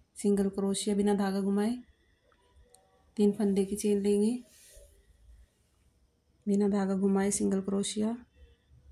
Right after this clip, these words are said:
फिर से तीन फंदे की चेन, इस तरह से हम करके ज्वाइंट कर लेंगे।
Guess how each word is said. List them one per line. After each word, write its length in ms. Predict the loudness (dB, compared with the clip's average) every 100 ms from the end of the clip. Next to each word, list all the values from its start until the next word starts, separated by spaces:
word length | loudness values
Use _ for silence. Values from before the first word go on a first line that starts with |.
| -20 _ -20 _ _
फिर 100 | -4
से 140 | -2
तीन 200 | 0 0
फंदे 320 | 0 -2 -2 -2
की 100 | -2
चेन, 440 | 0 0 0 -4 -6
इस 160 | -8 -2
तरह 200 | -2 0
से 160 | 0
हम 200 | 0 0 -2
करके 380 | -2 -4 -4 -6 -8 -20 _ _ _ _ _ _ _ _ _ _ _ -20 _ _ _ _ -4
ज्वाइंट 280 | 0 0 -2
कर 160 | -2
लेंगे। 300 | 0 2 0